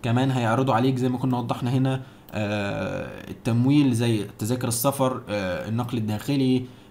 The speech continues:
آه، بوكيت ماني، أكوموديشن، كل ده هيعرضوه عليك،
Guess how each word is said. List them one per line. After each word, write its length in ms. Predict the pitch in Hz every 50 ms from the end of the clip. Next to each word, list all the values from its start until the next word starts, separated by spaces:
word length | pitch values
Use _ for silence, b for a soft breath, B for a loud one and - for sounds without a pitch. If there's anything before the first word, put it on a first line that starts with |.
| B -
آه، 240 | - - - - -
بوكيت 360 | - 110 131 127 - 120 120
ماني، 360 | 131 131 135 139 135 131 123 -
أكوموديشن، 640 | 113 - 113 110 110 127 135 131 - 135 135 135 131 - - - - -
كل 240 | - 151 151 143 135
ده 120 | 123 135 135
هيعرضوه 500 | 127 120 101 98 104 101 113 117 117 117 - -
عليك، 300 | 98 82 - - -